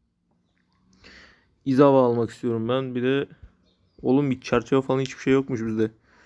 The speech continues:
Hiç oynamadım bu hesapta. O yüzden olmuş olabilir yani. Evet, her neyse zaten değişti. Sonra I D'niz var burada falan filan.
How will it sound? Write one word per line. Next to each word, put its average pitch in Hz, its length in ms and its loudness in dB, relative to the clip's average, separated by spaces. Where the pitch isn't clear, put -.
Hiç 131 120 -2
oynamadım 175 440 4
bu 143 60 6
hesapta. 156 520 0
O 135 160 0
yüzden 139 400 0
olmuş 123 400 0
olabilir 123 420 2
yani. 110 300 -2
Evet, 120 180 0
her 123 180 2
neyse 110 220 -6
zaten 120 280 -2
değişti. 143 480 0
Sonra 139 760 2
I 156 100 2
D'niz 170 220 0
var 135 220 4
burada 120 220 -4
falan 127 300 -2
filan. 123 340 -4